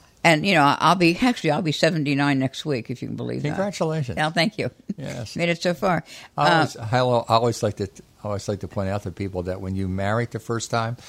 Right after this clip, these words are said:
Speaker 2: I was fourteen and in the eighth grade.
Speaker 1: Yeah, I know. He loves doing that. He just loves doing that.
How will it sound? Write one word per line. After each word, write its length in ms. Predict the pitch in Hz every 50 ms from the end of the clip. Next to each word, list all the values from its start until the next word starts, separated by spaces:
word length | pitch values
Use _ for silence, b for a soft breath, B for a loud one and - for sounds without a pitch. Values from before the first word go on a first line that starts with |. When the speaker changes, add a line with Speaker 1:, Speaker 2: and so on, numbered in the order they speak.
| B B B B -
Speaker 2:
I 100 | 101 98
was 160 | 98 95 -
fourteen 520 | - - 110 104 101 - - 107 98 92
and 160 | 90 87 87
in 160 | 85 85 85 82
the 120 | 80 80
eighth 200 | 80 82 - -
grade. 400 | - 85 85 85 85 82 80 - - -
Speaker 1:
Yeah, 180 | 165 156 165 - -
I 60 | 143
know. 160 | 147 147 147
He 100 | 151 156
loves 240 | 147 143 143 139 -
doing 220 | 147 151 143 139
that. 160 | 135 135 127 147
He 80 | 180
just 180 | 185 180 175 -
loves 260 | 175 180 185 185 -
doing 260 | - 202 226 285 226 127
that. 260 | 113 110 - -